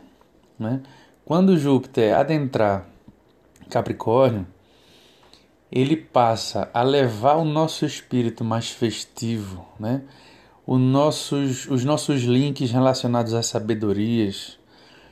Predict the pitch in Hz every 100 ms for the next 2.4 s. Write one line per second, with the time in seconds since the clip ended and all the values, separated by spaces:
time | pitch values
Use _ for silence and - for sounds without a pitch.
0 | _ 123 135 151 139 123 143 160 165 -
1 | _ _ _ _ _ _ _ _ _ -
2 | 131 123 120